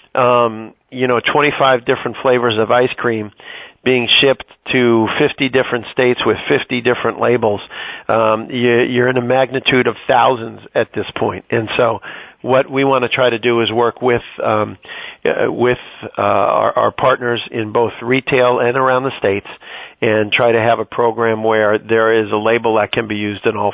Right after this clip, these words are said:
fifty. And that doesn't, that, y-, you know, if folks want to detail that their product is not genetically modified, that's an easy thing for them to put on their label.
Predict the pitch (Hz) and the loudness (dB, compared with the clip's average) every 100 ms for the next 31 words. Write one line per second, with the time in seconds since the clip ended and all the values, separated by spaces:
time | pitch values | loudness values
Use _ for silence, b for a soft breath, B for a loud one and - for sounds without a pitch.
0 | - 101 - 101 B B B - 117 113 | -2 -4 -4 -6 B B B -4 0 0
1 | 107 190 170 151 - - 139 - - - | 0 0 0 -4 -8 -2 -2 -2 -10 -14
2 | 143 147 143 147 143 131 - 165 - 143 | -12 -12 -4 0 2 0 0 -2 0 0
3 | 131 - 117 110 135 - 131 123 120 - | 0 -2 -6 -4 -6 0 0 2 0 0
4 | 113 123 120 110 117 98 117 117 - 117 | -2 2 2 0 -4 -4 -2 -2 -2 0
5 | 117 110 110 110 131 127 - 110 104 B | 0 0 -2 0 0 0 0 -2 -2 B
6 | B B - 175 170 156 139 143 139 135 | B B -2 -2 -2 -4 -2 -2 -2 -2
7 | - 120 120 - - 107 98 87 85 90 | 0 0 0 -4 -4 -2 0 -4 -8 -8
8 | 85 | -10